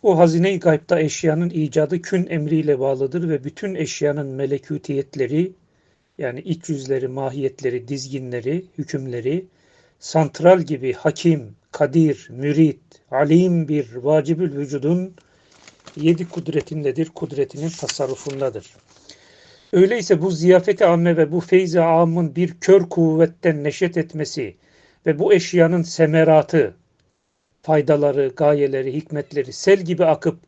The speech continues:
ittifakı ve tesadüfün eline havalesi muhaldir. Çünkü o eşyanın intizamlı, hakimane, çok düzgün, faydalı, hikmetli, sanatlı teşahhusatı, her birisinin kendisine mahsus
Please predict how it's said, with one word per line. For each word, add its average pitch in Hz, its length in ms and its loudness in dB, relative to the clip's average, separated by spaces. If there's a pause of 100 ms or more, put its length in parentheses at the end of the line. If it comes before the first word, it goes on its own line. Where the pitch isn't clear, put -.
(540)
ittifakı 170 760 0
ve 160 120 0
tesadüfün 156 680 -2
eline 156 340 -2
havalesi 156 720 2
muhaldir. 147 640 -2 (580)
Çünkü 190 300 -6
o 208 260 8
eşyanın 165 680 2
intizamlı, 165 680 0
hakimane, 156 840 -4
çok - 280 -4
düzgün, 160 360 -6
faydalı, 156 540 0
hikmetli, 160 600 -4
sanatlı 151 680 -6 (640)
teşahhusatı, 156 1080 0
her 175 220 -2
birisinin 160 400 -6
kendisine 160 560 -8
mahsus 147 520 -8